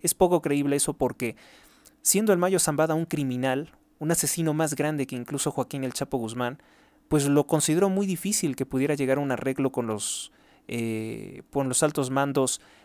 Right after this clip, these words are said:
de, eh, el gobierno de los Estados Unidos, ¿no?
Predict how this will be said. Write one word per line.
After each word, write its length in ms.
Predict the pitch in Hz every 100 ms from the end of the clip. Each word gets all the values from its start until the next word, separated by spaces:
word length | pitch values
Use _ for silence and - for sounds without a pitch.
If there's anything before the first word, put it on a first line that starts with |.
| -
de, 520 | 127 123 135 143 147 - _ _ _
eh, 160 | - 123
el 80 | 117
gobierno 400 | 123 139 139 123
de 80 | 110
los 160 | 104
Estados 400 | - 127 117 -
Unidos, 540 | 107 117 127 - - _ _ _ _ _ _
¿no? 180 | -